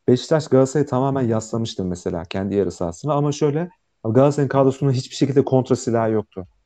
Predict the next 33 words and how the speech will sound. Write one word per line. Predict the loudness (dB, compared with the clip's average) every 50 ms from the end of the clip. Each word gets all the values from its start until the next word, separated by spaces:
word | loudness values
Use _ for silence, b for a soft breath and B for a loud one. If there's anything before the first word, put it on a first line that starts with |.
| _ _ _
Hani | -8 -8
Fegoli, | 0 2 4 4 6 6 4 6 4 4 4 2
Arda, | 2 2 2 4 2 2 2 0 0 0 0 0
Belhanda | 0 0 0 0 -2 -4 -4 -4 -4 -4
yani | -4 -4 -2 -4
nerede | -4 -2 -2 -2
götü | 0 0 0 -2 -2
kalın | -2 -2 0 0 0
adam | 2 2 2 0 0 -2
var | -2 -2
o | 0 0
gün | 0 2
Galatasaray'da | 4 4 4 4 2 0 0 0 2
on | 0 0 0 -2
bir | -4 -4
çıktı. | -4 -8 -14 -16 -12 _ -10 -10 -10 b b b b _ _ _ -8
O-, | -6 0
ona | 2 2 4 6 4 4 2 0 0 2
cesaret | 4 4 4 4 2 2 2 2 2
alarak | 4 4 4 2 2 2
yaslayabilirsin | 0 -2 -2 -2 0 2 2 4 4 2 2 0 -2 -4 -4 -2 -2
rakibi. | -2 -2 -4 -10 -14 -14 -14 -14 _ _ _ _ _ _
Şimdi | -2 0
sen | 0 0 0 2
hani | 2 0 0 0
bir | -2 0
kenarda | 2 2 2 2 2 2 2 2
Ekuban | 2 2 2 2 2 2 2 2
bekliyor, | 0 -2 -2 -2 -2 -2
bir | -2 -4
kenarda | -4 -4 -2 -2 0 0 0 0
Vakayeme | 0 0 0 0 0 2 2 2 2
bekliyor. | 0 0 0 0 2 2 2 2